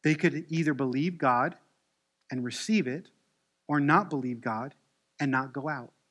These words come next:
It's crazy because there's even instructions like, "If you don't want to get it, don't get it," and people didn't get it. Or, "Hey, you know, if you're gonna leave it over, it's gonna rot." People are like, "Eh, I'll just leave it over and be lazy." It rotted. It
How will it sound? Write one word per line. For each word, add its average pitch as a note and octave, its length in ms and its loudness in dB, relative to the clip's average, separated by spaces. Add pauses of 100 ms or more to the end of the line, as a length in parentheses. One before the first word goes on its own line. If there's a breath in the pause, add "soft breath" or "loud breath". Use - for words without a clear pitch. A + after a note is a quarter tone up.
(600)
It's F#3 160 2
crazy F#3+ 420 -2
because C3 300 -2
there's D#3+ 220 2
even F3+ 200 2
instructions D#3+ 540 -2
like, C3+ 180 -4
"If B2 80 -8
you D3 80 2
don't F3+ 120 2
want F#3 120 2
to F#3 40 -2
get F#3 160 2
it, C#3 100 0
don't D3 180 0
get D#3 160 0
it," C3 40 -2
and A#2 100 -8
people B2+ 200 -6
didn't A#2+ 180 -4
get G#2+ 120 -10
it. - 60 -20 (580)
Or, D#3+ 140 6
"Hey, G3+ 180 8
you D#3 220 6
know, F3 180 6 (140)
if B2 120 -10
you're D3+ 100 -2
gonna E3 180 4
leave F3+ 180 4
it F#3+ 60 8
over, G#3+ 180 6
it's E3 100 0
gonna D#3+ 160 2
rot." F3 460 4
People C#3+ 160 -8
are C#3+ 40 0
like, C3+ 200 0 (600)
"Eh, E4 200 0
I'll G3+ 120 2
just E3 180 -2
leave C3+ 180 -2
it B2+ 60 -4
over A#2 140 -4
and A2+ 80 -4
be A2 80 -6
lazy." G#2 360 -12 (400)
It C3+ 80 -2
rotted. C#3+ 300 -2
It - 60 -20